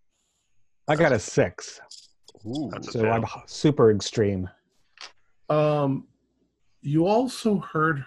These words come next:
Speaker 4: her on the, um, on the answering machine.
Speaker 1: And her voice is deeper now than it was then?
Speaker 4: And it, it, yeah,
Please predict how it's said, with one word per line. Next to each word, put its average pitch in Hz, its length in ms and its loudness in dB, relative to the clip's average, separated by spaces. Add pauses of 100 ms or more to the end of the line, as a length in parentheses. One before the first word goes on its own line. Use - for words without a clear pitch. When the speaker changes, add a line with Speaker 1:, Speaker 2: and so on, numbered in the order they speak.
Speaker 4:
her 139 320 -4
on 117 380 -6
the, 104 440 -4
um, 101 420 -12 (1600)
on 110 120 -10
the 104 180 -10
answering 113 520 -8
machine. 90 580 -20 (1160)
Speaker 1:
And 113 140 0
her 113 60 2
voice 113 380 2
is 98 100 -2
deeper 110 260 2
now 107 160 2
than 98 140 0
it 113 60 -6
was 101 240 -2
then? 113 280 0 (200)
Speaker 4:
And 123 140 -4
it, 131 240 -8
it, 131 220 -8 (100)
yeah, 113 480 -2